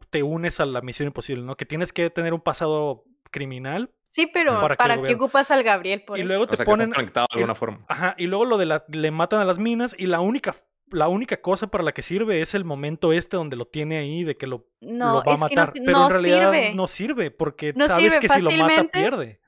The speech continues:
Speaker 2: No, no, no, pero fácilmente con que haya matado a la Rebeca en esa escena, ya hay suficientes razones
Speaker 1: Sí,
Speaker 2: para Ethan
Speaker 1: sí.
Speaker 2: para quererlo
Speaker 1: No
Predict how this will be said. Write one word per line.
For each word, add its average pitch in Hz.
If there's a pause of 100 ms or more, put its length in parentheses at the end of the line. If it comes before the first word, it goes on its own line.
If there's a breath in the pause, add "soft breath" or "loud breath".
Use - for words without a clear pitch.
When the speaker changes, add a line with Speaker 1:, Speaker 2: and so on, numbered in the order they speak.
(220)
Speaker 2:
No, 262
no, 269
no, 254
pero 233
fácilmente 302
con 269
que 226
haya 233
matado 254
a 277
la 262
Rebeca 202
en 214
esa 214
escena, 311
ya 226
hay 240
suficientes 226
razones 202
Speaker 1:
Sí, 196
Speaker 2:
para 202
Ethan 247
Speaker 1:
sí. -
Speaker 2:
para 190
quererlo 202
Speaker 1:
No 220